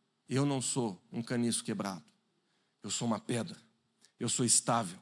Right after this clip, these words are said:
Eu posso carregar construções em cima de mim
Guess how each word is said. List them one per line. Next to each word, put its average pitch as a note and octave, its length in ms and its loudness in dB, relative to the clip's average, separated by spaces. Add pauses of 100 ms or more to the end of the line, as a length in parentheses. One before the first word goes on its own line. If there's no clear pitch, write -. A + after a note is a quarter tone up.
(1900)
Eu C3+ 100 4
posso D3+ 360 6
carregar D3 460 6
construções D#3 920 2
em C3+ 100 2
cima D3 320 2
de A#2+ 140 -2
mim D#3 400 2